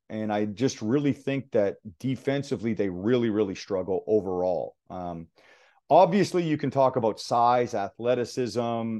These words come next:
you know, um, genetics. You can talk about that for sure. But my, my two big things are,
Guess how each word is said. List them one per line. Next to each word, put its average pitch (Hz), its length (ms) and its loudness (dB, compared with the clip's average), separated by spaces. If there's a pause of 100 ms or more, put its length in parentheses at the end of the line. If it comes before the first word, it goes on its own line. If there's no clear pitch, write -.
(120)
you 113 160 -2
know, 104 500 0
um, 90 320 -8
genetics. 123 1080 0
You 117 140 -8
can 107 100 -10
talk 123 240 2
about 107 220 0
that 104 240 -2
for 101 80 -8
sure. 95 400 -2 (520)
But 120 120 2
my, 185 300 6
my 156 180 2
two 226 200 -2
big 180 200 0
things 143 320 -4
are, 113 360 2